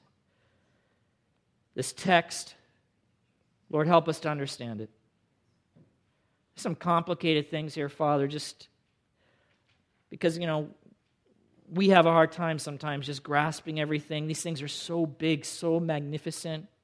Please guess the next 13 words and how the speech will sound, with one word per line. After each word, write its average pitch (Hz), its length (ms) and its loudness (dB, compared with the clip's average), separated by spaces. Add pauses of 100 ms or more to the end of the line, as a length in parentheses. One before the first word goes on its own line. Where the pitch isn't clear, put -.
(140)
these - 120 -12
spiritual 160 500 -2
truths, 156 540 -2
these 151 240 -6
realities. 147 680 0 (640)
Lord, 143 260 -2
help 156 200 0
us 160 120 -6
to 165 120 -12
get 143 220 -2
it. 127 100 -2
Help 156 240 -6
us, - 340 -10